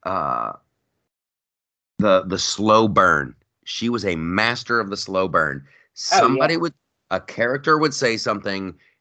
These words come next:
Speaker 1: and B Arthur would just have those eyes, and she would just stand there and get the biggest laughs just by being B Arthur. So anyway, um, I don't think you sound horribly like B Arthur. It does. You,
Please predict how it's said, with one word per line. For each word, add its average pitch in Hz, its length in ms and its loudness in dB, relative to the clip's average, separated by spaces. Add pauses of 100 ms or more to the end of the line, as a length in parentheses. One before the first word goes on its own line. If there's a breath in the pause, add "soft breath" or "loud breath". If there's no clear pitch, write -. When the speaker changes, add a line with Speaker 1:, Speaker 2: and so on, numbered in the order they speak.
Speaker 1:
and 80 200 -10
B 110 220 0
Arthur 104 440 4
would 87 160 -4
just 92 220 -10
have 95 520 -2
those 85 380 -6
eyes, 76 680 0
and 73 180 -10
she - 180 -8
would 82 160 -8
just 82 240 -6 (300)
stand 120 580 -2
there 62 380 -4 (300 loud breath)
and 95 100 -6
get 107 160 -4
the 123 80 0
biggest 143 440 0
laughs 80 580 0 (180)
just 135 220 -4
by 107 140 4
being 85 420 -2 (140)
B 80 180 -4
Arthur. - 400 -4 (280 loud breath)
So 139 180 2
anyway, 117 320 2 (460)
um, 95 580 4 (180)
I 131 60 0
don't 247 160 0
think 262 160 -6
you 233 60 -2
sound 190 500 0 (240)
horribly 135 440 4
like 185 200 2 (240)
B 156 160 4
Arthur. 175 280 2
It 139 100 -2
does. 147 200 2
You, 131 160 2